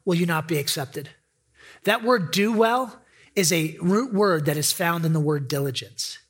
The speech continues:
If you do diligence, will you not be accepted? Accepted. And if you don't do diligence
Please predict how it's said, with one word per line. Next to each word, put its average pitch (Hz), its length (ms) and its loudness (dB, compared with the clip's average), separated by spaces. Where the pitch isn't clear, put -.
If 170 220 -2
you 202 220 0
do 190 240 0
diligence, 160 920 -2
will 170 120 0
you 175 100 0
not 175 260 0
be 175 120 4
accepted? 156 640 -2
Accepted. 151 580 0
And 202 120 2
if 202 160 0
you 226 100 2
don't 220 640 2
do 196 220 4
diligence 156 960 2